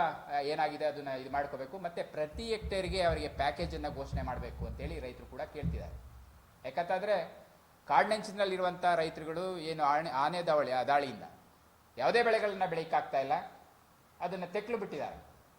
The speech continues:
ರೈತರು. ಆ ತೆಕ್ಲು ಬಿಟ್ಟಿದ್ರಿಂದ ಅವರಿಗೆ ವಾರ್ಷಿಕ ವರಮಾನ ಅಥವಾ ಅವ್ರಿಗೆ ಏನ್ ಬರ್ತಾ ಇತ್ತು ಅದು ಬರ್ತಾ ಇಲ್ಲ, ಅದರಿಂದ ನಷ್ಟ ಅನುಭವಿಸ್ತಾ ಇದ್ದಾರೆ ರ-, ರೈತರು.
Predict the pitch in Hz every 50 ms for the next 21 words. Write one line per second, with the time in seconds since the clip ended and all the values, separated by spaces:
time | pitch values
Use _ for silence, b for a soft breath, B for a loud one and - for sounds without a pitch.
0 | - - - - - 135 151 165 156 - - - - - - - - - - -
1 | - - - - - 127 143 - - - 190 190 - 269 269 254 254 - - 240
2 | 214 185 208 196 196 190 202 202 190 190 185 175 170 143 143 160 196 - - 247
3 | - - 226 220 202 196 190 190 185 180 180 175 175 175 175 175 175 175 175 170
4 | 165 160 151 143 156 156 151 151 170 180 160 135 165 185 196 - 233 233 220 -
5 | - 185 170 160 160 156 151 147 139 127 - - - - - - - _ _ _
6 | _ _ _ _ _ - _ - - 160 185 - - 226 220 214 202 202 208 208
7 | 185 165 170 165 165 156 156 151 143 151 - - 185 180 180 165 147 147 139 -
8 | 147 131 123 117 117 113 113 110 113 113 113 120 117 123 127 123 - 127 - -
9 | -